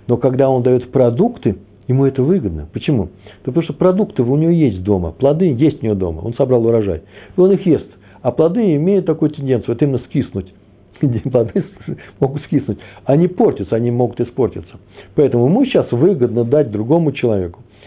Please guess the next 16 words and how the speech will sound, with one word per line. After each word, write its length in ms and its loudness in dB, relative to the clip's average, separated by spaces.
эти 280 2
продукты, 480 2
эти 140 -4
плоды, 380 0
пирот, 500 0
а 140 2
он 500 0
через 160 -4
два 240 2
месяца, 320 -2
через 260 -4
три 240 2
с 100 -8
урожая 380 2
вернёт 540 0
ему. 260 0